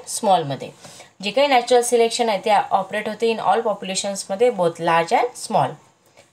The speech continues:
But genetic draft operate only in small population. जेनेटिक ड्राफ्ट केव्हा ऑपरेट होते?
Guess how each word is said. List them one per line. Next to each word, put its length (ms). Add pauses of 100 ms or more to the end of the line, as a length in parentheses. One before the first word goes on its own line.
(480)
But 100
genetic 580
draft 400
operate 440
only 320
in 100
small 360
population. 460
जेनेटिक 400
ड्राफ्ट 320
केव्हा 200
ऑपरेट 300
होते? 340